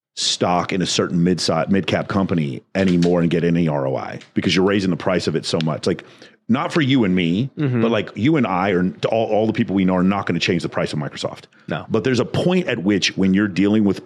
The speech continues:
Speaker 1: uh, almost a trillion dollars, uh, you cannot get liquidity or a good deal. This is something I deal with. Tom Sosnoff, who, who sold several brokerages, he's a billionaire, he's a friend of mine. And he would talk about this, is like,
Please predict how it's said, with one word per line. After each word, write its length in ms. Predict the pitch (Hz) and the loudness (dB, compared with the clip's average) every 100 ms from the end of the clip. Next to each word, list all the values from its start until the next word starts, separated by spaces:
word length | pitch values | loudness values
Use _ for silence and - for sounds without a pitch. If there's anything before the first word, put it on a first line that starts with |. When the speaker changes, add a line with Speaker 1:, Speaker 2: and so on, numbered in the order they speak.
| 80 | -4
Speaker 1:
uh, 80 | |
almost 360 | 78 107 101 - | 0 2 0 0
a 40 | |
trillion 400 | 87 - 101 98 | -2 0 2 2
dollars, 480 | 85 78 95 131 - - - _ _ | 2 2 2 0 -2 -10 -20 _ _
uh, 120 | 104 101 | -6 -6
you 240 | - 104 - | -6 -4 -2
cannot 500 | - 151 151 147 - | 0 0 0 -2 -2
get 180 | 110 - | -2 -2
liquidity 520 | - 107 104 107 117 | -2 0 0 2 2
or 160 | 92 | 4
a 40 | 85 | 0
good 300 | 76 98 80 | 2 0 2
deal. 160 | 90 | 0
This 180 | 85 107 | 2 0
is 60 | 123 | 0
something 240 | 131 107 | 0 2
I 80 | 90 | 0
deal 180 | 82 87 | 2 2
with. 280 | 85 80 - | 2 -2 -2
Tom 180 | 117 | -2
Sosnoff, 400 | 104 90 82 76 | 2 0 0 -2
who, 140 | 95 92 | 0 0
who 120 | 92 | 0
sold 220 | 85 101 | 0 0
several 220 | - 87 76 | 0 -2 0
brokerages, 420 | 80 82 76 73 | -2 -2 -2 -4
he's 140 | 82 | -4
a 40 | 73 | 0
billionaire, 360 | 82 78 78 | 0 0 -2
he's 140 | 78 87 | -4 -4
a 20 | |
friend 160 | 90 | -4
of 60 | 80 | -2
mine. 160 | 76 67 - - - - - | -4 -6 -16 -20 -20 -16 -4
And 80 | 95 | 0
he 100 | 120 | 2
would 140 | 107 | 2
talk 160 | 110 85 | 0 0
about 160 | 98 82 | 0 0
this, 160 | 85 | -2
is 80 | 82 | 0
like, 160 | 87 | -2